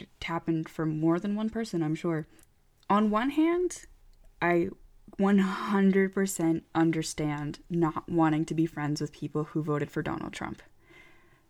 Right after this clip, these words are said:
Because of the things he said, of the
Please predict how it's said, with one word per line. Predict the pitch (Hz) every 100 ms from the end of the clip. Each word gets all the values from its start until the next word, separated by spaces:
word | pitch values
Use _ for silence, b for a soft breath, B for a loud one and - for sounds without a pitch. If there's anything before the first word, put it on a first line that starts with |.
| b _ _ _ -
Because | 202 - 190 180 208 220 - _ _ _
of | 190
the | 185
things | 175 180 180
he | 175
said, | 190 226 214 185 - - -
of | 175 175 -
the | 180 170 165